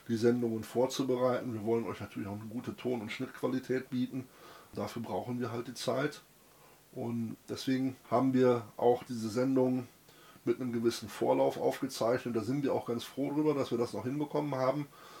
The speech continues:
Wir möchten also gerne immer drei, vier Sendungen in der Hinterhand haben. Keine aktuellen Themen, wie ihr schon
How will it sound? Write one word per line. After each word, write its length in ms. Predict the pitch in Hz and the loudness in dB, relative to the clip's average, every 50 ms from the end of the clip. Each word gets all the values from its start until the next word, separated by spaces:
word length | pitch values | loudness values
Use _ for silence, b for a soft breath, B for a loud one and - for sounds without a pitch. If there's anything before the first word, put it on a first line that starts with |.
| B B B | B B B
Wir 100 | 113 113 | -2 0
möchten 320 | 120 131 135 - - 120 | 0 0 0 0 -2 -2
also 160 | 120 117 120 | -2 0 -2
gerne 320 | 117 107 120 127 131 131 117 | 0 2 2 2 2 2 0
immer 160 | 127 131 123 | 0 0 0
drei, 320 | 110 104 110 113 127 135 | 0 0 0 0 0 0
vier 260 | 131 - - 131 123 113 | 0 0 2 4 4 4
Sendungen 640 | 120 117 123 127 127 123 123 123 117 117 117 - B B B B B B - - | 4 4 2 2 2 2 2 2 2 0 0 -4 B B B B B B -18 -10
in 100 | - 127 | -6 -4
der 100 | 120 113 | 0 2
Hinterhand 520 | 131 175 202 202 208 175 151 151 165 151 135 | 2 2 2 2 2 2 2 2 0 0 4
haben. 400 | 143 147 143 143 147 151 147 143 - - - - - - - - - - - | 6 8 8 8 6 4 0 -2 -6 -14 -20 -20 -20 -20 -20 -20 -18 -4 2
Keine 340 | - 123 120 127 123 127 - | 4 6 6 8 6 6 4
aktuellen 720 | - - - - 120 - - - 139 160 196 208 208 208 | 4 0 -2 -4 -6 -4 0 0 2 2 2 0 0 -4
Themen, 460 | - 196 202 208 214 208 208 202 143 | -4 -4 -4 -4 -4 -6 -8 -10 -6
wie 160 | 117 120 123 120 | -2 0 2 2
ihr 160 | 113 110 107 | 2 0 -2
schon 380 | - - 104 101 107 107 104 | -2 -4 -4 -6 -6 -8 -10